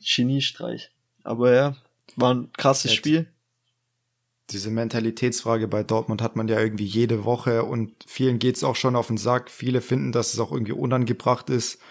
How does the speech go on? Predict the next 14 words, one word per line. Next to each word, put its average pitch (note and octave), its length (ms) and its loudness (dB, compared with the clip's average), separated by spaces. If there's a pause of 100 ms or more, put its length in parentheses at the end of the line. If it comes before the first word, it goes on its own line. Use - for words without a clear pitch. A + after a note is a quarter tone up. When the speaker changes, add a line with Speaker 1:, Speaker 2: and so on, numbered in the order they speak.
(420)
Speaker 2:
Aber A#2 200 -4
Speaker 1:
Ja. A#2+ 280 4
Speaker 2:
irgendwo B2 520 0
stimmt - 380 2
es C3+ 140 4
schon, D#3 240 6
dass C3+ 220 4
es C3 160 0
halt C3+ 160 4 (260)
Spieler E3 380 4
mit C#3+ 200 2
Qualität, D3 760 2 (140)
äh, B2+ 260 2 (640)
ja, A#2+ 140 2